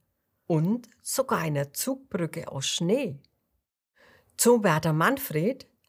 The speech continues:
baut aus Schnee einen großen, kräftigen Löwen. Der Polizist, Herr Blaulicht, er formt aus Schnee einen Bankräuber.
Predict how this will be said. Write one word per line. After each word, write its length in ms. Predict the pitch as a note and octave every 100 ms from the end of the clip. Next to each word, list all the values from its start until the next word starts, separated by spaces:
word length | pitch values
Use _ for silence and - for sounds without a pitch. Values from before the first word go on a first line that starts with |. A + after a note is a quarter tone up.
| _ _ _
baut 320 | - E3+ G#3 G#3+
aus 140 | G3
Schnee 320 | - G3 G#3
einen 300 | - D3+ D#3
großen, 720 | D3+ D#3+ G3+ C#4+ A#3 D#3+ C#3
kräftigen 580 | D3 E3 G3+ - D#3 D3
Löwen. 720 | C3+ D3+ A3+ G3+ C#3+ C3+ D#3 _ _ _ _ _ _ _ _ _ _ _ _ _
Der 100 | A#3+
Polizist, 720 | B3 D#4 D#4 - G3+ E3+ - - -
Herr 100 | C4
Blaulicht, 680 | - B3+ F3+ D#3 D#3 - - _ _ _ _
er 300 | - D#3 D#3+
formt 360 | A3 E4+ D4+ D#4
aus 220 | - C#4+
Schnee 380 | - C#4 C#4 D4+ _ _ _ -
einen 320 | F3+ E3 D#3+
Bankräuber. 760 | A#3+ D4+ D4+ G#3 F3 D#3+ D3+